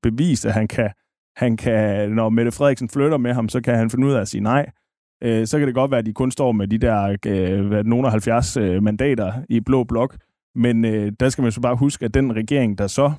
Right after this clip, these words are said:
vil kunne blive bygget over på den anden side, det kunne for eksempel være den der S M eller S M R-regering, eller det kan også være den re-, øh, S R S F-regering, eller et eller andet i det ren røde scenarie. Begge de to konstellationer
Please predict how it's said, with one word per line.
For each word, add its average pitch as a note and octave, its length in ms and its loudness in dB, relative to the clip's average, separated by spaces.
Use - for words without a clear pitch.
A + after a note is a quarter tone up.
vil A2+ 140 0
kunne G#2+ 120 -2
blive G#2 140 -2
bygget D3 300 0
over A2+ 180 -2
på A#2 120 -2
den G#2 100 0
anden A2+ 200 2
side, A2+ 360 -2
det C#3+ 80 -2
kunne A#2+ 160 0
for - 80 -4
eksempel A2+ 280 0
være G2 80 0
den G#2 180 2
der F#2+ 440 2
S - 280 -2
M B2+ 60 4
eller G#2 320 2
S A#2+ 100 0
M G#2+ 140 0
R-regering, A#2 920 0
eller G#2+ 200 2
det G#2 160 0
kan A#2 100 4
også B2 120 0
være G#2+ 100 0
den G#2+ 100 2
re-, G#2+ 320 0
øh, G2 520 2
S - 200 -6
R A#2+ 420 0
S B2+ 120 -4
F-regering, A2 760 -2
eller G#2 220 0
et D#3+ 60 0
eller F3 160 0
andet A2+ 240 0
i A2 80 0
det G#2+ 200 -2
ren B2 220 2
røde A#2+ 440 0
scenarie. A2+ 500 0
Begge D#3 240 2
de C3+ 140 -2
to D3 260 0
konstellationer A2+ 800 0